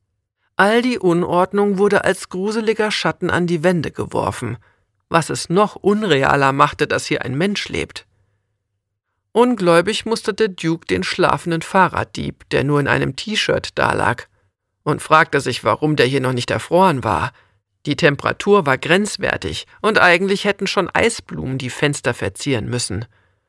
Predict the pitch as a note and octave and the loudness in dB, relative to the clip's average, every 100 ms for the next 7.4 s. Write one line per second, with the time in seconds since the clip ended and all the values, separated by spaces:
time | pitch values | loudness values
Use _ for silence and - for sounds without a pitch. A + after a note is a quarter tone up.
0 | _ _ _ _ _ _ _ _ F#3+ G#3+ | _ _ _ _ _ _ _ _ 2 2
1 | A3+ - A#3 E3 E3 E3 - F#3 D#3+ D3 | 2 0 0 0 0 0 0 2 2 2
2 | D3 E3+ D#3 E3 E3+ D#3+ - - - - | 0 -6 -4 -2 0 -2 -4 -10 -8 -6
3 | B2 B2+ - E3+ D3 - - A#2+ B2+ A#2+ | -4 -4 0 0 0 -6 -4 -2 -2 -4
4 | C3+ E3 F3+ C#3 B2+ - _ _ _ - | -6 0 2 2 -2 -12 _ _ _ -4
5 | A#3+ F#3 G3+ - G#3+ G#3 G3+ F3 D#3 - | -2 -4 -6 -6 -4 -2 0 0 0 0
6 | F#3 - F3 - F#3+ - - - G#3+ E3 | -2 -2 -4 -4 -4 -6 -8 -6 -6 -4
7 | C#3 C#3+ C3 F#3 | -4 2 0 0